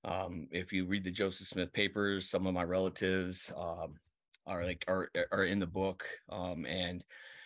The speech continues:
you know, they, they, they traveled to Missouri, they traveled to, to Nauvoo. Um, one of the first, you know, the pioneers that came with the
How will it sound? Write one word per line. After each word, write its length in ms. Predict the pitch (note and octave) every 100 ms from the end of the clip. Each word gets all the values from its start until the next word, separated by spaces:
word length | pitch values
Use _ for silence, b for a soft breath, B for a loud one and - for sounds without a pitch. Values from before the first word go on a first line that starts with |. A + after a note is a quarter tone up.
| B B
you 80 | F2+
know, 140 | F#2
they, 260 | F2+ F#2 F#2+
they, 220 | F#2 D2+
they 100 | E2
traveled 380 | F2+ G#2+ G2+ F#2+
to 80 | F#2+
Missouri, 460 | F#2 E2+ G2 F#2+ F2+
they 100 | E2
traveled 560 | - G2 F#2+ F#2+ F2+ -
to, 300 | G2 F#2+ F#2
to 200 | - F#2
Nauvoo. 640 | F#2 F2+ F#2 F2+ F2+ E2+ B B B B
Um, 280 | F2 D#2+ D#2+
one 160 | F2+ G2
of 60 | F2
the 60 |
first, 360 | - G2 F#2 G#2+
you 100 | F2+
know, 140 | F2
the 100 | D#2+
pioneers 560 | - F2+ F2+ F2+ F2+ -
that 140 | F2
came 180 | - F#2
with 180 | F2 -
the 380 | F2 F2 E2